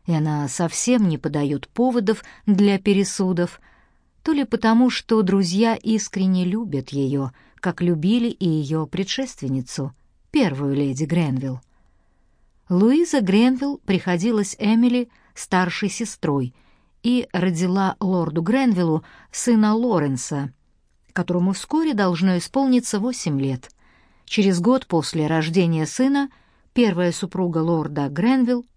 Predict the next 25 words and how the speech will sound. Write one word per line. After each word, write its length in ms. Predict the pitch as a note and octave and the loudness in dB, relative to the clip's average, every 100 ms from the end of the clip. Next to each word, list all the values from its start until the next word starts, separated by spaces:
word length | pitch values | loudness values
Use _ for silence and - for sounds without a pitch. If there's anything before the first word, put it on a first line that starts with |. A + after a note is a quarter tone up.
| - | -4
умерла, 600 | C#4 C4+ F#3 C3+ C3 B2 _ _ _ - | 0 0 -2 -2 -4 -6 _ _ _ -4
не 160 | E3 | -2
справившись 840 | E3 - F#3+ E3+ D3+ - - D#3+ - - _ | -2 -2 -2 0 -4 -6 -6 -6 -8 -18 _
с 100 | - | -4
инфлюенцией, 960 | G3 E3+ G#3 G#3+ D#3+ C#3+ B2 - C#3 B2+ _ _ _ - | -2 0 2 2 2 -2 -4 -6 -6 -8 _ _ _ -10
как 220 | B3 B3 | -6 0
и 20 | |
многие 520 | A#3 A3+ A3 F3 F#3 | 4 6 4 4 2
другие 440 | E3 G3 F3+ G#3 C#3 | 2 2 4 2 2
в 120 | - | -2
то 260 | - D#3 C#3 | -4 -2 -2
время. 500 | D3 C3+ B2+ C#3+ - _ _ _ _ _ _ _ _ _ _ _ _ _ _ G#3 | -2 -2 -2 -6 -14 _ _ _ _ _ _ _ _ _ _ _ _ _ _ 2
Уильям, 600 | F3+ F#3+ B3 C4 C#4+ C#4 _ _ F#3 | 4 6 4 0 -6 -8 _ _ -2
лорд 380 | D#3 C#3+ - | -2 -2 -4
Гренвилл. 520 | G3 G3 B2+ B2+ B2+ B2+ _ _ _ _ _ _ _ _ _ _ _ _ _ _ | -2 -2 0 -2 -6 -10 _ _ _ _ _ _ _ _ _ _ _ _ _ _
Каждая 420 | - C#4 A3+ C4+ | 0 0 2 0
женщина 480 | A#3+ B3+ F3 - D3+ | 2 2 2 0 -4
согласится 680 | C3+ E3 F#3+ F#3+ A#3 G3+ G#3 | -4 -2 0 0 -2 0 -2
с 120 | F#3+ | -2
тем, 260 | - C4+ A#3+ | -2 0 0
что 340 | - - F#3+ - | -2 -2 -2 2
он — 320 | A#3 C4+ C4 _ _ _ | 4 4 0 _ _ _
очень 320 | B3 B3 B3+ | -2 2 0
красивый 640 | A#3 B3+ A#3 - F#3+ C3 C3 | 2 0 0 0 -2 0 -2
мужчина. 640 | C3 - - C3+ C3 B2+ | -2 -4 -6 -6 -6 -8